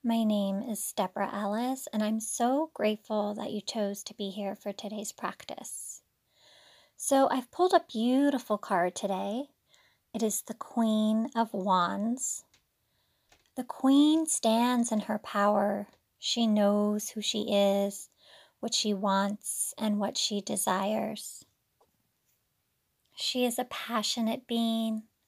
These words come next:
a sensual being. She possesses a strong life force energy. She is not afraid to be herself, her authentic, true self.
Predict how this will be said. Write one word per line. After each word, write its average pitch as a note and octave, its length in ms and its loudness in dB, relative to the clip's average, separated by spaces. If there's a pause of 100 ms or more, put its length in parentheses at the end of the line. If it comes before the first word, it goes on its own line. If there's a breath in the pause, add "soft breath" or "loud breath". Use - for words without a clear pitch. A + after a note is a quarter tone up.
(100)
a A3+ 80 -2
sensual A3+ 960 0
being. G3+ 480 -4 (1600)
She A#3+ 320 -2
possesses A3+ 680 -2
a A3 80 -8
strong C#4+ 880 0 (120)
life A3 520 -2
force G3+ 420 -2 (100)
energy. G3+ 680 -6 (2750)
She - 200 -2
is A#3+ 140 -2
not A#3+ 400 4
afraid A3 760 0
to G#3+ 120 -8
be G#3+ 460 -2
herself, G3+ 880 -2 (240)
her - 220 -6
authentic, A3 760 -2
true G3+ 380 -4
self. G3+ 520 -6